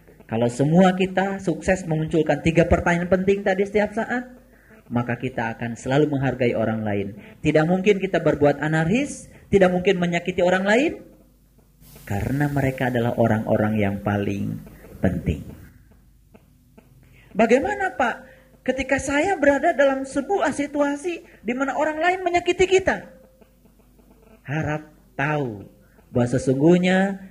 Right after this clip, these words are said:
ketika orang lain menyakiti kita, sesungguhnya mereka pun sedang menjadi orang-orang penting. Karena mereka sedang menghidupi hidup bersama kita. Dan saat itu, sesakit apapun,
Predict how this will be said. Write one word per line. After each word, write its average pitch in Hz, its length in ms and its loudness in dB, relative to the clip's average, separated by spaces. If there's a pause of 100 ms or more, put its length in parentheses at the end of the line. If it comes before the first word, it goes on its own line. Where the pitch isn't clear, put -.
ketika 143 320 2
orang 139 240 2
lain 180 240 2
menyakiti 185 400 0
kita, 247 480 0 (920)
sesungguhnya 135 520 -4
mereka 120 480 -2
pun 117 240 -4
sedang 113 320 -4
menjadi 107 680 -4 (440)
orang-orang 98 880 -6 (320)
penting. 90 560 -4 (380)
Karena 208 320 2
mereka 233 320 2
sedang 226 320 0
menghidupi 285 640 4
hidup 240 320 0
bersama 160 400 0
kita. 147 400 -6 (560)
Dan 139 240 -6
saat 277 320 -4
itu, 339 240 0 (400)
sesakit - 560 -4
apapun, 233 640 0